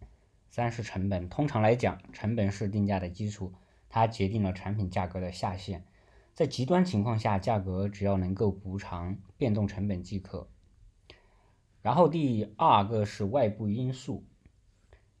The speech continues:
一、市场需求。市场需求是企业制定价格的上限，也表明了购买方愿意付出的最高成本。第二是竞争者。企业为产品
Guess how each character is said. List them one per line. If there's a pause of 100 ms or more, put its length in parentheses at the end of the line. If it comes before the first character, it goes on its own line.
(180)
一、
市
场
需
求。 (260)
市
场
需
求
是
企
业
制
定
价
格
的
上
限， (1040)
也
表
明
了
购
买
方
愿
意
付
出
的
最
高
成
本。 (1700)
第
二
是
竞
争
者。 (800)
企
业
为
产
品